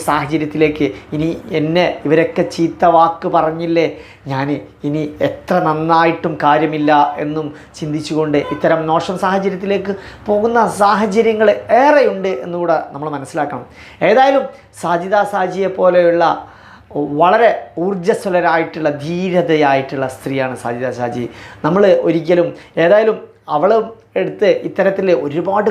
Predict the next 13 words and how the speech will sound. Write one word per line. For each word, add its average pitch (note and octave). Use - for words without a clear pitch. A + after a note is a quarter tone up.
കുത്തുവാക്കുകൾ G3
കേൾക്കുന്ന F3
സമയത്ത് E3
ഒരുപക്ഷെ D#3+
അതിനെതിരെ D3
പ്രതികരിച്ചതായിരിക്കാം D3
എന്ന് D3
നമുക്കിതിനെക്കുറിച്ചൊക്കെ C3
പറയാൻ B2+
പറ്റുള്ളൂ. A2+
അല്ലാതെ C#3+
അവൾ C#3
ഒരിക്കലും E3